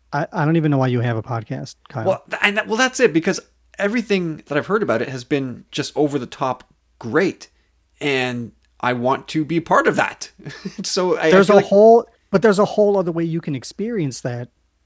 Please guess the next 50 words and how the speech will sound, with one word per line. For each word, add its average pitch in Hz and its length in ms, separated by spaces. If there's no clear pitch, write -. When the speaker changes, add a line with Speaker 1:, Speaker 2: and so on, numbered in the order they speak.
Speaker 1:
where 139 160
you 143 180
can 143 400
read 165 340
with 131 260
your 123 280
ears. 165 640
Have 143 100
you 143 80
heard 156 120
about 175 200
this 196 160
thing? 214 260
Speaker 2:
Yeah, 185 320
Speaker 1:
It's - 100
Speaker 2:
it's 160 120
Speaker 1:
called 165 160
Audible. 156 580
Speaker 2:
Yeah, 185 400
not 165 240
for 175 100
me. 165 300
I 135 120
tried 156 280
it. - 180
I, 139 220
I 143 100
just, - 300
the, 196 160
the 233 100
only 202 260
Speaker 1:
<gasps> 151 120
Speaker 2:
time 196 180
I 165 120
can 160 220
do 156 300
Audible 143 560
is 135 160
at 120 220
work, 127 380
but 147 100
I'm 139 140
bu-, 165 160
I'm 170 120
working, 208 360
so - 160
my 143 120
brain 147 380
is 156 180
not 147 460